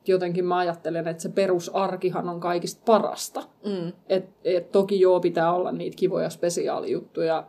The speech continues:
Speaker 1: niin kun, lisäksi, mut et, et sehän on just tärkeetä, että saa sen ilon siitä perusarjesta,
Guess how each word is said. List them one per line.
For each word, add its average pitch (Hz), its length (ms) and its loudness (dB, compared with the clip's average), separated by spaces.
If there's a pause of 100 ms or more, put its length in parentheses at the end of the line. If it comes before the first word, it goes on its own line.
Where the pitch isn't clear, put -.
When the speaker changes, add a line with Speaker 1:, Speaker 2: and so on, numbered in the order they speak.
(120)
Speaker 1:
niin 165 260 -6
kun, 165 360 -6
lisäksi, 196 600 2
mut 170 220 -8
et, 165 140 -4 (840)
et 190 120 -8
sehän 175 260 -4
on 175 60 2
just 175 200 0
tärkeetä, 190 640 0
että - 160 -14
saa 135 200 -4
sen 165 220 -6
ilon 165 420 -2
siitä - 280 -4
perusarjesta, 208 1000 -4